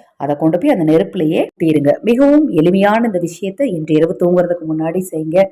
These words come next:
உங்க நண்பர்களுக்கும் உறவினர்களுக்கும் இப்ப நான் சொன்ன தகவல் பயனுள்ளதா இருக்கும்னு நினைச்சீங்கன்னா ஷேர் பண்ணுங்க. நமது சேனல் சார்பாக அனைத்து பூஜை பொருட்களையும் அறிமுகப்படுத்தி இருக்கிறோம்.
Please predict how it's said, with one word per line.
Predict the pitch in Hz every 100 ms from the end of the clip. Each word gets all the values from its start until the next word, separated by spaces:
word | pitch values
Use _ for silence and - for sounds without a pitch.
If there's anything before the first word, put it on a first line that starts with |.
| _ _ _
உங்க | 185 170
நண்பர்களுக்கும் | 160 185 311 - 190 - 202 214
உறவினர்களுக்கும் | 170 196 220 185 160 160 196
இப்ப | 170 160
நான் | 151
சொன்ன | 151 180
தகவல் | 208 160 160 180
பயனுள்ளதா | 156 156 165 175 202 175
இருக்கும்னு | 160 165 165
நினைச்சீங்கன்னா | 151 160 160 160 240 - _ _ _
ஷேர் | - 170 151 -
பண்ணுங்க. | 139 135 147 - _ _
நமது | - 185 202
சேனல் | 208 190 196
சார்பாக | 196 175 185 190 180
அனைத்து | 160 175 180
பூஜை | 165 165
பொருட்களையும் | 170 160 156 165 165
அறிமுகப்படுத்தி | 156 160 156 156 156
இருக்கிறோம். | 160 160 214